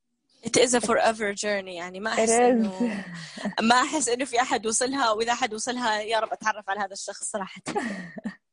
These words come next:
Speaker 2: بالضبط.
Speaker 1: جميل، جميل. طيب، آم، ليلى، أبغاكي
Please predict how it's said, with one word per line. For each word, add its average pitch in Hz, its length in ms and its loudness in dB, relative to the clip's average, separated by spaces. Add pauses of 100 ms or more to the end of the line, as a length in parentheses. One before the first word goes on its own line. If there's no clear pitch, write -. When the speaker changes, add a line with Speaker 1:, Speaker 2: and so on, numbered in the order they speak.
(680)
Speaker 2:
بالضبط. 240 720 2 (1040)
Speaker 1:
جميل، 226 360 -4
جميل. 208 480 -4
طيب، 233 500 2 (180)
آم، 233 320 4 (100)
ليلى، 320 380 6 (120)
أبغاكي 320 800 6